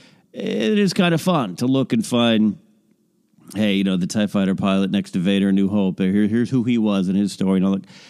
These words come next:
You know, it, sometimes I ju-, I just think it got those, those Legends tabs on Wikipedia go and go and go, but that's also 'cause there's a lot of years behind those stories.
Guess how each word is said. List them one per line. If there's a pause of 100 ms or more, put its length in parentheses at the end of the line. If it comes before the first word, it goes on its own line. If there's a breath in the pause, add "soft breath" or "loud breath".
(120 loud breath)
You
know,
it,
sometimes
I
ju-,
I
just
think
it
got (420 loud breath)
those, (140)
those
Legends
tabs
on
Wikipedia
go
and
go
and
go,
but
that's
also
'cause
there's
a
lot
of
years
behind
those
stories.